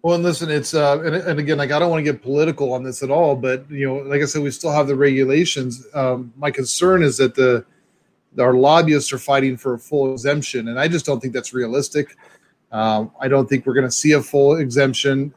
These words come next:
And, uh, when we, when we look at the politics of this, and we look at who's in office,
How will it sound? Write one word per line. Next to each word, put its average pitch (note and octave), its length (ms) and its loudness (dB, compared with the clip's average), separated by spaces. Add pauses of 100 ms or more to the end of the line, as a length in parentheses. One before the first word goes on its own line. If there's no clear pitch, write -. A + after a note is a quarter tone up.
And, B2 380 -4
uh, A#2 180 -2
when B2+ 260 -8
we, C3+ 120 0 (100)
when D#3 140 -2
we D#3+ 60 4
look E3+ 140 6
at D#3 80 0
the C3 60 -2
politics D#3 600 -2
of B2+ 120 -4
this, B2+ 240 -2
and B2+ 80 -4
we C3 80 2
look C#3+ 160 2
at C3 120 0
who's C#3+ 300 2
in C#3 80 0
office, B2+ 600 0